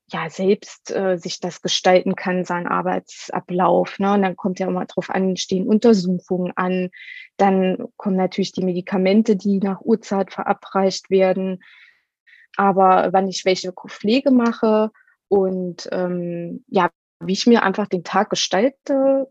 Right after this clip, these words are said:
ja, das he-, liegt eigentlich bei jedem selbst. Und das finde ich, dieses eigenverantwortliche Arbeiten, das finde ich halt so schön in der Intensivpflege. Und auch, dass man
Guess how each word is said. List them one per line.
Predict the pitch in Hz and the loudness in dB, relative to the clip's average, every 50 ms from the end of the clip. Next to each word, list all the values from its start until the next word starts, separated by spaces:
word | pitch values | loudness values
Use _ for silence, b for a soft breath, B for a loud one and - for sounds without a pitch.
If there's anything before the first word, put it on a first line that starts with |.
| _ _ _ _ - _ - | _ _ _ _ -20 _ -6
ja, | - 190 180 190 220 240 233 | -4 -2 -2 0 -2 -2 -4
das | - 220 214 - - - | -6 -8 -10 -10 -10 -6
he-, | 220 214 - | -6 -6 -4
liegt | 202 208 226 _ - - - | 0 -2 -2 _ -2 -4 -2
eigentlich | - 196 196 - 220 208 - - | 0 0 0 0 0 -2 -2 0
bei | 190 185 | 0 0
jedem | 175 180 196 196 208 202 | 2 4 4 4 4 4
selbst. | 180 180 165 165 170 - - - _ - | 4 4 4 4 2 -4 -12 -20 _ -14
Und | - 190 190 | -10 -6 -6
das | 196 - | -6 -4
finde | - - 226 214 214 | 0 2 4 4 4
ich, | 208 - - - _ | 2 0 -4 -10 _
dieses | - 202 190 185 180 - - - | -2 0 0 0 -2 -4 0 2
eigenverantwortliche | 208 254 302 302 - - 240 - - 220 240 233 - 240 240 - 226 - - - - | 2 2 2 0 -2 -2 -2 0 2 0 0 2 2 0 0 0 -2 -2 -2 -2 0
Arbeiten, | - 214 233 254 247 233 233 240 226 - b b b b b _ - | 0 0 0 0 0 -2 -2 -6 -8 -10 b b b b b _ 0
das | 202 208 - - | 0 0 0 -2
finde | - 220 202 196 | 0 2 2 2
ich | 180 - - | 0 2 2
halt | 185 180 180 - | 2 2 2 0
so | - | -10
schön | - - - 208 196 196 196 196 185 | -6 -2 2 4 4 4 4 2 0
in | 196 180 180 | -2 -4 -4
der | 180 180 180 | -4 -4 -6
Intensivpflege. | 190 180 - - 185 185 180 190 202 202 - - - 175 170 170 160 170 170 170 170 B B B B B B B B | -6 -6 -4 -2 -2 0 0 0 0 -2 -2 -6 -4 -2 -2 0 2 2 0 0 -2 B B B B B B B B
Und | - 196 196 - - | 2 2 2 2 2
auch, | - 196 202 | 0 0 0
dass | - - 202 - - - | 0 -4 -4 -4 -4 -4
man | 196 190 190 190 190 190 | -2 -2 0 -2 -2 -4